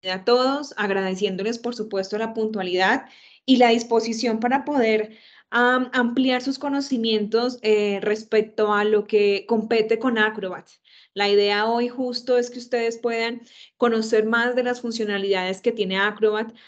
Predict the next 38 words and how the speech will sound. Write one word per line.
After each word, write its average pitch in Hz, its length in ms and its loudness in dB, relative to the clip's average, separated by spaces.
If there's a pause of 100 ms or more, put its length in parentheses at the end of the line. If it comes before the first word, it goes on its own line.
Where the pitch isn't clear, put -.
(120)
Hay 196 160 -6
cosas 220 640 2
que 208 180 -2
son 190 440 -4
sencillas, 226 680 -2
hay 214 120 -4
cosas 220 320 -2
que 233 100 -2
de 220 100 0
repente 202 400 -4
no 208 140 -4
se 220 120 -6
conocen 208 360 -4
de 214 80 2
Acrobat, 208 580 0 (360)
eh, - 100 -20
porque 220 460 4
nos 214 200 0
acostumbramos 214 680 -2
a - 20 2
escuchar 226 400 -2
solamente 220 500 2
del 220 160 0
famoso 196 380 -4
P 240 80 -2
D 190 220 2
F, 190 300 -4 (640)
pero 240 280 6
a 220 100 6
Dios 226 220 2
gracias 254 500 0
tenemos 220 440 -6
a 247 40 -4
Antonio 208 400 -6
Percios, 233 340 -4
nuestro 220 300 -4
consultor 202 440 -6
experto 233 760 -4